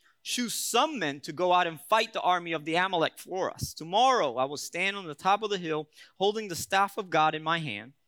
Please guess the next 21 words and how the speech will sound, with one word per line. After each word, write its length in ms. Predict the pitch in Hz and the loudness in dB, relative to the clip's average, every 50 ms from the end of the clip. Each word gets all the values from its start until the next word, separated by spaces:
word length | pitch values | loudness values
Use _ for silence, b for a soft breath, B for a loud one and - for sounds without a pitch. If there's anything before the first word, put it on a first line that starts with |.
| b b b b b b - | b b b b b b -2
So 160 | - 185 170 | 0 0 0
Joshua 560 | 135 - 180 202 226 254 247 - - 269 220 | 2 4 6 6 6 6 2 0 -4 -4 -2
did 180 | 175 190 190 180 | 0 0 0 0
what 140 | 180 175 | -2 -4
Moses 400 | 170 165 175 185 196 175 185 - | -2 0 0 0 0 -2 -4 -4
had 180 | 190 180 - - | -4 -4 -4 -4
commanded 500 | - 165 165 165 175 202 214 208 170 139 | -10 -10 -6 -2 0 0 0 0 -2 -4
and 140 | 127 131 - | -6 -8 -6
fought 320 | - - 196 226 233 - | 0 4 4 4 4 2
the 60 | - | -2
army 320 | - - 165 165 156 160 156 | -2 0 0 0 0 -2 -6
of 120 | 151 147 | -6 -6
the 120 | 151 170 180 | -4 -2 0
Amalek, 360 | 196 202 196 170 139 107 - _ _ _ _ _ _ _ _ _ _ - | 0 0 -2 -4 -8 -10 -12 _ _ _ _ _ _ _ _ _ _ -10
of 100 | 151 - - | -8 -4 -2
Amalek. 380 | 190 202 202 175 127 107 - _ _ _ _ _ - | 0 0 0 -2 -4 -8 -8 _ _ _ _ _ -10
Meanwhile, 460 | 147 196 233 277 285 254 233 202 190 | -6 -4 -4 -2 0 2 4 4 4
Moses, 420 | 175 175 185 214 220 196 220 190 - - | 4 2 0 0 0 0 -4 -8 -8 -6
Aaron, 280 | 170 180 180 185 185 | -6 -4 -4 -4 -6
and 100 | 185 185 | -8 -10
Hur 400 | 156 160 143 123 104 107 131 156 | -8 -6 -4 -4 -4 -6 -8 -12